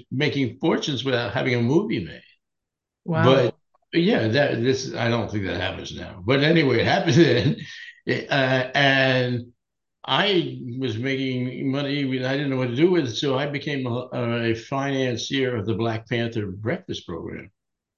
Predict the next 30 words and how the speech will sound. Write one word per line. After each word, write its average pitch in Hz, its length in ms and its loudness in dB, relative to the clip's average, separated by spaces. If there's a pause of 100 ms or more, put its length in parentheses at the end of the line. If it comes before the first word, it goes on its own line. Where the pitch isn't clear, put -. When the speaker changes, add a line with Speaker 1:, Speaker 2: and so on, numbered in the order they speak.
(380)
Speaker 1:
So 127 440 6 (640)
I, 147 180 4
Speaker 2:
Didn't 247 160 4
know 220 140 8
Speaker 1:
I, 185 60 6
Speaker 2:
that. 220 420 4 (380)
Speaker 1:
I'm 139 180 6
now 190 280 6
a 170 60 8
libertarian. 156 720 6
I 143 160 2
knew 170 260 4
people, - 460 -4
the 160 260 2
people 175 380 2
on 151 240 4
the, 135 120 0
so 185 360 0
far 143 320 0
on 143 140 0
the 131 120 0
other 135 200 -2
side, 123 560 -4
it's - 320 -8
silly. - 500 -2 (760)
I 139 160 0
mean, 127 540 0 (120)
I 160 160 -4
knew 165 180 2
Speaker 2:
Wow. 175 480 2